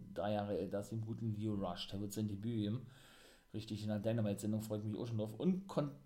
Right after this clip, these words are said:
Contract Signing gibt's auch noch zwischen Hangman Page und Kenny Omega. Jo, und doch, da bin ich ja dann wirklich mal, ich, ach so, und Dex Harwood ist ja ohne am Start nächste Woche gegen Pac.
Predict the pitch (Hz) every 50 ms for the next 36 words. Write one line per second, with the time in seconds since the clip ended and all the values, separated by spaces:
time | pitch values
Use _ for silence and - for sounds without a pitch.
0 | - - - - - - 190 180 196 - - - 110 - - - - - - 107
1 | 101 101 98 98 101 104 104 113 - 123 135 107 85 92 - 101 98 98 104 104
2 | 104 113 110 104 - 127 113 110 110 110 - 101 98 - - 107 107 107 104 92
3 | - - - 101 98 90 - - - 95 95 101 - 117 110 90 - - - -
4 | - - - - - - - - - - - - - - - - _ _ _ -
5 | - 139 143 127 107 - - - - - - - - _ _ - 139 139 143 147
6 | 147 143 - - - - - - _ _ _ _ _ _ _ _ _ _ _ _
7 | _ _ _ _ _ _ _ _ _ _ _ _ - - - - - 143 151 151
8 | - 139 120 135 143 139 - 131 139 143 139 139 131 131 131 - - - - 147
9 | 139 139 143 147 151 - - 139 - - - - - - - - - 170 175 170
10 | - - 156 156 143 - - - - - - - - - 156 165 170 160 147 139
11 | 139 - - - - - 143 135 - 127 156 175 170 131 135 127 117 - - 123
12 | 113 117 117 127 123 117 - - 117 113 110 117 113 110 117 120 120 113 113 -
13 | 135 143 139 - -